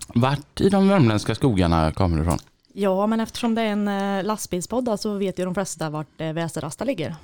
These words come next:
Speaker 1: Mm.
Speaker 2: Så typ där.
Speaker 1: Typ där.
Speaker 2: Mm.
Speaker 1: Mm. B-, vid godsmottagningen.
Speaker 2: Ja, ungefär.
Speaker 1: <laughs>
Speaker 2: Nej, eh, lite längre söderut i samhället.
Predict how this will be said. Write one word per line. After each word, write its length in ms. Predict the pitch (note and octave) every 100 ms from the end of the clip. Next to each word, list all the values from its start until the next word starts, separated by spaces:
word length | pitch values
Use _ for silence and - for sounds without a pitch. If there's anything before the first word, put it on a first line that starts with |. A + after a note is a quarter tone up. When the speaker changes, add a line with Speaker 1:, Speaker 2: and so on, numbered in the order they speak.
| -
Speaker 1:
Mm. 180 | G#2+ D3+ - _ - _
Speaker 2:
Så 140 | -
typ 260 | B3+ B3 -
där. 220 | - G#3 - _ _ -
Speaker 1:
Typ 200 | G3 -
där. 240 | A#2 D3+ -
Speaker 2:
Mm. 140 | B3+ D4 D4+
Speaker 1:
Mm. 180 | E4+ - - - - - - - D#3+
B-, 60 | - C#3+
vid 200 | D3+ D#3+
godsmottagningen. 840 | C#3+ - G2+ F2+ E2 E2+ G2+ F2 -
Speaker 2:
Ja, 280 | A#3+ D4+ E4+ - A#3+ B3+
ungefär. 680 | D4 D#4 C4+ F4+ G3+ C#4+ - C#4 - - D#4 -
Speaker 1:
<laughs> 20 |
Speaker 2:
Nej, 220 | G#3 A#3 F#4 D#4+ A#2
eh, 300 | G3+ G#2+ G2+
lite 220 | B3 A#3
längre 440 | G3+ F#3+ F3+ F3+ F3+ - - - -
söderut 800 | - F#3 C#3+ D#3 E3 - - -
i 120 | - E3
samhället. 680 | F3+ E3 D3+ - - -